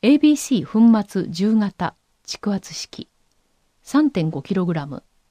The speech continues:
約五点七キログラムから六点一キログラム。約四十八センチから五十四センチ。八千円。強化液三リットル型。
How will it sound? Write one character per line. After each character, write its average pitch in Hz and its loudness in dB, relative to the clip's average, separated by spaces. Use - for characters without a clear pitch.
約 240 -2
五 285 2
点 165 -2
七 160 -4
キ 226 -4
ロ 214 0
グ 208 -2
ラ 180 -4
ム 143 -6
か 147 -16
ら 120 -14
六 214 -10
点 127 -6
一 - -12
キ - -6
ロ 165 -4
グ 160 -6
ラ 139 -12
ム。 - -20
約 226 -4
四 285 2
十 190 -2
八 139 -8
セ - -2
ン 196 0
チ - -14
か - -14
ら - -16
五 165 -4
十 202 -2
四 180 0
セ - -8
ン - -10
チ。 - -16
八 - -10
千 214 2
円。 156 -4
強 285 2
化 294 0
液 190 -2
三 220 0
リ 226 2
ッ - -6
ト - -4
ル 190 0
型。 165 -6